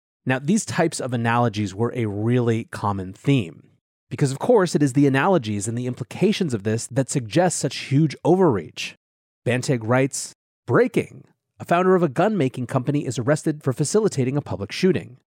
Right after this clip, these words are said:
A founder of a knife-making company is arrested for facilitating a stabbing.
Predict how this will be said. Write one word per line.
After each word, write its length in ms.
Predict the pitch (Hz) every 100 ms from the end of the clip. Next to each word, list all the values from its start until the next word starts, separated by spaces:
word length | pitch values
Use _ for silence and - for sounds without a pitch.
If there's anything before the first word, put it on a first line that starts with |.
| _ _ _ _ -
A 80 |
founder 320 | 117 110 107 117
of 80 |
a 40 | 117
knife-making 580 | 139 214 - 123 - 113
company 400 | 131 131 143 135
is 120 | 127
arrested 340 | 110 104 123
for 100 | -
facilitating 640 | 135 143 107 92 98 90
a 40 | 92
stabbing. 580 | - 170 160 95 -